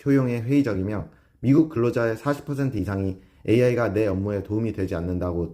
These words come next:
답했습니다. 기업들은 이제 단순한 에이아이 기술보다 배우고 적용하려는 의지를 더 중시하며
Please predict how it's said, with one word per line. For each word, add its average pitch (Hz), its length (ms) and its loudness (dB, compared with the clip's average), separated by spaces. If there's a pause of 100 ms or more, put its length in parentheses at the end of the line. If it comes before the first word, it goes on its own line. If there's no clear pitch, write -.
(160)
답했습니다. 78 680 -6 (600)
기업들은 127 480 2
이제 101 200 0
단순한 104 600 -4
에이아이 107 320 0
기술보다 92 640 -4 (260)
배우고 131 340 4
적용하려는 104 760 -2
의지를 107 400 0
더 98 160 -4
중시하며 90 600 -4